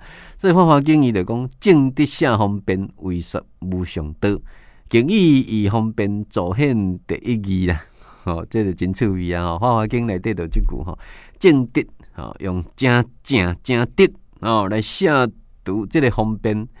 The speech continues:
为说无上道哦啊，过来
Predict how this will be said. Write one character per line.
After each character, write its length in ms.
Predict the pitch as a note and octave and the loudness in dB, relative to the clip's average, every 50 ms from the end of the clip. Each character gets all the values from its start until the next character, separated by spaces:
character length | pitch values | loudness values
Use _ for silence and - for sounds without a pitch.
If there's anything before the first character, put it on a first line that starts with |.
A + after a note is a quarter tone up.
| - - - - - - | -20 -20 -20 -20 -18 -8
为 260 | - A2+ A#2 A2+ A2 | -2 0 2 2 2
说 200 | G2+ - - - - - - | 2 0 -4 -8 -8 -10 -10
无 260 | G2+ G#2+ A2 A2 G#2+ | -4 -2 0 0 0
上 240 | G2 G#2 E2+ E2+ E2+ | 0 -2 -2 -4 -2
道 120 | - G2+ G2 F#2+ F2 - - - - _ - - - - | -2 0 0 -2 -2 -6 -12 -20 -20 _ -20 -20 -20 -16
哦 320 | - D2 A1+ A1 - - G2 - _ _ _ | -14 -12 -12 -14 -14 -18 -20 -20 _ _ _
啊， 180 | _ - B2+ C3+ C#3 - - - - - | _ -8 -8 -8 -10 -14 -20 -20 -8 -4
过 80 | E3 D#3 | -2 0
来 180 | A#2 F#2 G2+ | 0 0 -4